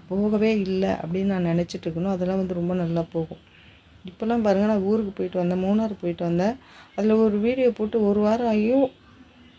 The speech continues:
வியூஸ் போகவே இல்ல, ஒரு பத்து கூட தாண்டவே இல்ல. அது இப்போ பாக்குறேங்க, ரெண்டாயிரம் மேல போயிட்டுருக்கு. அதனால எனக்கு, நம்ம வந்து,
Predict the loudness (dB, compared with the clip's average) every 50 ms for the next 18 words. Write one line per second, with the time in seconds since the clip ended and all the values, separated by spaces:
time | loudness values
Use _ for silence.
0 | -8 -4 -2 0 0 0 -2 -4 -6 -10 -4 0 0 2 2 2 2 2 2 2
1 | 2 2 0 0 -4 -20 -20 -20 -20 -20 -20 -18 -8 -6 -6 -2 2 2 2 2
2 | 2 -6 -4 2 4 4 4 4 4 4 4 4 4 4 4 4 4 4 4 2
3 | 2 0 -10 -8 0 0 2 2 2 0 -2 -4 -4 0 0 0 2 2 2 2
4 | 0 0 0 0 0 0 2 2 2 4 4 4 2 2 0 -4 -4 -4 -4 -4
5 | -4 -4 -6 -10 -8 -6 -4 -4 -4 -2 -2 0 0 0 0 -2 -2 -2 -2 -2
6 | -2 -4 -6 -12 -20 -20 -20 -20 -20 -20 -16 -10 -6 -4 -4 -2 -2 0 0 2
7 | 2 2 0 0